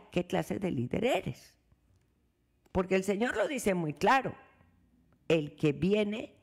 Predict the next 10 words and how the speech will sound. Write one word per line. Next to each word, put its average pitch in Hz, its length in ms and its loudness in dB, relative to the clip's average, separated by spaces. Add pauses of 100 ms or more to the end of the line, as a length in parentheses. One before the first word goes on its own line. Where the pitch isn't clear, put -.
(160)
a 139 160 0
servir, 135 840 0 (480)
no 156 640 4 (720)
que 160 160 4
busca 147 680 0 (220)
ser - 280 2
servido 139 640 2
en 226 200 4
ningún 214 400 0
tipo, 214 400 -2